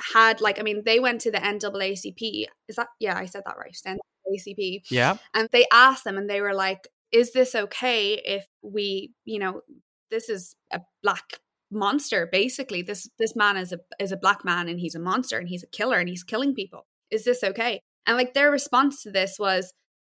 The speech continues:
Speaker 1: "Why wouldn't it be okay? Like, he's a human, he's a man." The story is about black oppression. It's about the poverty line. It's about the slums, the ghettos in Chicago.
Speaker 2: Yeah.
Speaker 1: And what that movie was really pivotal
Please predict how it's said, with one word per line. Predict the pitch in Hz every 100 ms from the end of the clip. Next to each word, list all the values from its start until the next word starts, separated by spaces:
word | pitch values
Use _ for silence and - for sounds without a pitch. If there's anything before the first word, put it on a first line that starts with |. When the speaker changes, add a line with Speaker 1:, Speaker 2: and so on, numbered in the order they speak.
| _ _
Speaker 1:
"Why | 233 240 247
wouldn't | 254 277 247
it | -
be | 190 180
okay? | 180 185 180 190
Like, | 196 180 180 - -
he's | 214 226 220
a | 208
human, | 233 226 185 196
he's | 202
a | 202
man." | 208 190 185 185 _ -
The | 226
story | 226 - 233 233 214 196
is | 202
about | 196 - 202 202 190 - - - _ _ -
black | 190 185
oppression. | 190 185 185 202 190 180
It's | 190
about | 196 190 190 190 - _ _
the | 220
poverty | - 214 202 202 196
line. | 190 190 180
It's | 190 190
about | 202 196 190 -
the |
slums, | 202 - 202 202 196 180
the | 190
ghettos | 190 196 190 196 196
in | 190
Chicago. | 196 190 190 196
Speaker 2:
Yeah. | - 101 - _ -
Speaker 1:
And | 233 214
what | 247 254
that | 247 233
movie | 220 220 208
was | 196 196 202
really | 208 202 -
pivotal | - 240 262 226 208